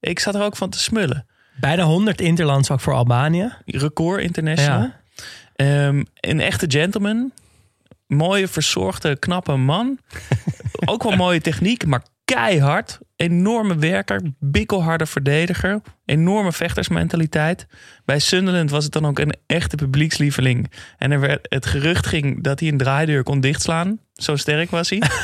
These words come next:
Speaker 1: En dat is de legende bij, eh,
Speaker 3: Dat is wel een
Speaker 1: bij
Speaker 3: heerlijke
Speaker 1: Sunderland.
Speaker 3: legende, ja.
Speaker 1: En volgens, eh, Lorik was hij,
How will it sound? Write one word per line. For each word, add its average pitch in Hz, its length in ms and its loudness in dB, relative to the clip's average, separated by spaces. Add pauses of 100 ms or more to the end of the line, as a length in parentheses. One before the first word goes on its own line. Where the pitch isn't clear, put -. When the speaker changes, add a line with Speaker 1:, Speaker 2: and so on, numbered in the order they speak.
(1400)
Speaker 1:
En 175 200 0
dat 123 220 0
is 170 100 0
de 170 80 -4
legende 151 420 0
bij, 131 420 0
eh, 127 60 -2 (100)
Speaker 3:
Dat 90 120 0
is 85 60 -4
wel 95 100 2
een 92 60 4
Speaker 1:
bij 87 100 4
Speaker 3:
heerlijke 98 240 4
Speaker 1:
Sunderland. 90 340 2
Speaker 3:
legende, 90 240 2
ja. 80 200 0 (180)
Speaker 1:
En 139 200 -2
volgens, 160 420 -2
eh, 160 140 2
Lorik 156 320 -2
was 160 140 -2
hij, 147 200 -2